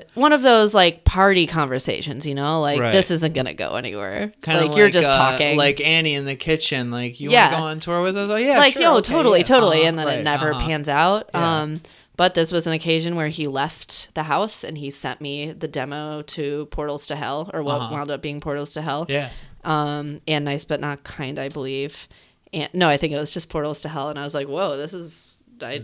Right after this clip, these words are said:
Speaker 1: didn't
Speaker 2: it's
Speaker 1: expect
Speaker 2: legit.
Speaker 1: this,
Speaker 2: Uh-huh.
Speaker 1: but cool." And I borrowed my boyfriend at the time's bass, and, like, he kinda taught me how to, like, play a little bit, and I lear-,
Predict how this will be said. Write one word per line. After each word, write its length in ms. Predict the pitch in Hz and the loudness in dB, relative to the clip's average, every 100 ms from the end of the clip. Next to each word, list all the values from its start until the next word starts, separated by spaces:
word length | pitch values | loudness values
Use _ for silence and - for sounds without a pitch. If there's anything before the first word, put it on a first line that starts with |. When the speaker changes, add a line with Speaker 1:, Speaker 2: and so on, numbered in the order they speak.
| - | -8
Speaker 1:
didn't 300 | 143 104 101 | -8 -6 -10
Speaker 2:
it's 100 | 127 | -12
Speaker 1:
expect 280 | 113 139 | -12 -10
Speaker 2:
legit. 120 | 120 131 | -8 -6
Speaker 1:
this, 240 | 160 180 | -6 -6
Speaker 2:
Uh-huh. 80 | 123 | -4
Speaker 1:
but 300 | 147 147 - | -2 -4 -6
cool." 520 | - 143 143 175 226 - - _ _ - | -6 -4 -2 -2 -4 -12 -20 _ _ -8
And 400 | 160 156 151 147 | -4 -2 -2 -6
I 180 | - 147 | -6 -6
borrowed 640 | 147 139 135 135 139 143 | -4 -4 -4 -4 -6 -8
my 160 | 139 135 | -8 -6
boyfriend 360 | 135 131 139 | -6 -6 -8
at 60 | 127 | -8
the 60 | 127 | -10
time's 540 | - 131 127 135 139 | -10 -8 -8 -10 -12
bass, 640 | - - 131 208 - - - | -8 -4 -4 -4 -6 -6 -6
and, 240 | - 139 139 | -6 -8 -8
like, 440 | 123 101 - - - | -10 -12 -14 -20 -20
he 180 | - 123 | -14 -14
kinda 260 | 156 135 | -12 -12
taught 260 | 139 - - | -10 -12 -10
me 200 | 156 156 | -10 -8
how 200 | 160 165 | -8 -6
to, 560 | 165 160 160 156 160 165 _ | -6 -6 -8 -8 -10 -14 _
like, 320 | 175 143 - _ _ - - | -14 -12 -14 _ _ -20 -12
play 300 | - 175 202 | -8 -6 -6
a 80 | 214 | -2
little 200 | 208 214 | 0 0
bit, 220 | 226 226 | -2 -4
and 80 | 175 | -4
I 80 | 147 | -6
lear-, 240 | 147 147 | -4 -6